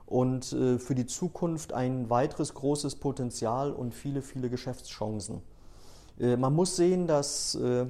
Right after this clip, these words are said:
Vietnam im asean-Verbund integriert ist mit neun weiteren, äh, Staaten in Südostasien, äh, von denen nur vier,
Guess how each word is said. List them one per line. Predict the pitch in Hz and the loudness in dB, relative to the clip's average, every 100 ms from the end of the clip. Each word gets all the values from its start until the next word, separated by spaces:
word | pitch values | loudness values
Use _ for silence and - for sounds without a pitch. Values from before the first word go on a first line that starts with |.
| 123 | 2
Vietnam | 127 123 123 160 180 - - | 2 4 2 0 -4 -8 0
im | 139 147 | 2 2
asean-Verbund | 123 123 123 151 185 180 151 160 170 | 2 2 4 2 0 0 0 2 0
integriert | 160 160 151 135 151 156 - | -2 -2 -2 0 0 0 0
ist | 139 - 139 | -2 -2 0
mit | 131 127 | -2 -2
neun | 123 127 131 117 | 4 4 4 4
weiteren, | 117 147 165 156 160 165 | 2 2 -2 -2 -2 -4
äh, | - 151 | -2 -2
Staaten | 143 127 131 135 | -2 -2 -2 -2
in | 143 | -4
Südostasien, | 123 143 123 131 - 131 131 131 139 139 - - - - - | -4 -4 -4 -4 -2 -2 -2 0 -2 -2 -8 -18 -20 -16 0
äh, | 127 | 0
von | 127 131 | 2 2
denen | 127 143 | 4 4
nur | 139 135 | 4 2
vier, | - - 160 170 175 170 | 0 0 2 4 4 0